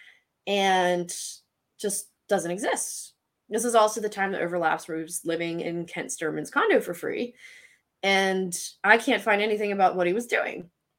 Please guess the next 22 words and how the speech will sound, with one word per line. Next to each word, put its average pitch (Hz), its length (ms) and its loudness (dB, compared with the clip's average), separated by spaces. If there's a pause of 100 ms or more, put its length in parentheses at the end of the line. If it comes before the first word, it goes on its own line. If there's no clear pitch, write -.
(280)
And 185 640 2
we'll 294 140 8
see 370 160 10
if 269 80 8
a 311 40 4
Daily 254 300 8
Mail 226 180 6
article 226 400 6
<laughs> - 80 -10
pops - 280 2
up 311 180 8
about - 260 4
the 330 100 4
great 262 320 2
charitable 269 680 4
work 185 260 -2
that 240 140 2
he 247 160 2
did 208 220 6
during 240 360 2
this 226 200 -2
time. 240 280 0